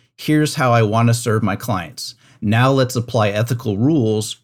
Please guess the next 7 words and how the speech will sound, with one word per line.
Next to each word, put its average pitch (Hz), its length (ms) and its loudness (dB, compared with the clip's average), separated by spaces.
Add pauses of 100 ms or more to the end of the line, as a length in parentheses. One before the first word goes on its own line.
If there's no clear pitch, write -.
(120)
to 113 400 0
limit 117 680 0
that 82 380 -8
or 110 280 0
unwind 110 680 2
it 85 300 -10
or 104 360 -2